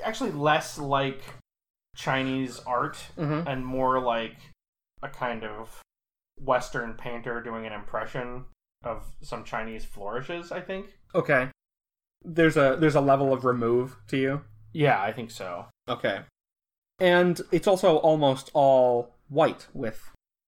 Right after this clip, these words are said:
Speaker 2: there is some color, but a lot of details drawn in black.
Speaker 1: Yeah, it, a lot of it is in black and white.
Speaker 2: So, uh, we get opening narration from a guy who it's gonna be, like, three quarters of the issue until we learn his name, but his name is Master Li.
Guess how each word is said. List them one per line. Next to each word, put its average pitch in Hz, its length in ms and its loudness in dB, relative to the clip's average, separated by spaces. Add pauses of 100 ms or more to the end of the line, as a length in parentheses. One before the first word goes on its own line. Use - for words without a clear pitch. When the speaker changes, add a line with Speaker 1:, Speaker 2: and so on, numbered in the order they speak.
(380)
Speaker 2:
there 196 200 6
is 247 140 4
some 180 180 4
color, 123 280 4
but 120 140 2
a 131 40 4
lot 139 140 4
of 131 80 -2
details 127 440 -2
drawn 120 220 -4
in 110 120 -6
black. 110 420 0 (720)
Speaker 1:
Yeah, 156 180 6
it, 143 240 0
a 156 100 4
lot 175 200 8
of 131 60 -2
it 120 80 -2
is 110 160 -4
in 107 220 -6
black 101 320 -4
and 104 120 -8
white. 95 300 -8 (680)
Speaker 2:
So, 180 280 6
uh, 175 60 8
we 180 100 2
get 247 200 2 (500)
opening 220 320 2
narration 139 480 2
from 139 180 0
a 131 60 0
guy 135 320 4
who 135 260 -4 (340)
it's 190 140 0
gonna 214 140 4
be, 180 100 4
like, 151 200 6
three 160 140 -2
quarters 143 340 2
of 131 80 -8
the 131 120 2
issue 143 280 0
until 139 220 0
we 131 100 0
learn 127 180 0
his 127 120 -6
name, 180 200 2
but 175 80 2
his 175 100 0
name 175 120 2
is 160 100 0
Master 147 360 2
Li. 113 300 -4